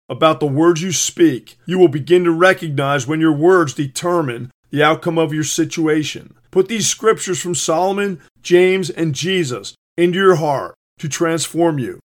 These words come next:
empowering you to speak blessings instead of curses in your life. In closing, here is a verse that you can pray for God to help you tame your tongue so you can speak blessings.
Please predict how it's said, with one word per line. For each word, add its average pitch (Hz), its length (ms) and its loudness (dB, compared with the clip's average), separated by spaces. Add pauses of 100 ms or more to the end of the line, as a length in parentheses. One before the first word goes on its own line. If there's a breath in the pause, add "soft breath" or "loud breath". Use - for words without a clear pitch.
(100)
empowering 180 540 2
you 180 220 0
to 147 160 -6
speak 151 480 -6
blessings 147 640 -2 (240)
instead 165 360 0
of 135 120 -6
curses 180 520 -2
in 160 180 -6
your 165 140 0
life. - 520 -8 (220)
In 175 180 -2
closing, 170 640 0 (280)
here 170 120 6
is 170 100 4
a 180 80 8
verse 147 520 0 (160)
that 143 80 -6
you 160 120 -4
can 147 140 0
pray 175 300 4
for 156 160 0
God 151 340 -2
to 143 100 0
help 160 240 0
you 151 120 -6
tame 175 360 -4
your 175 140 -2
tongue 135 460 -6 (240)
so - 140 -2
you 160 140 -2
can 151 160 -2
speak 165 460 -4
blessings. - 640 -4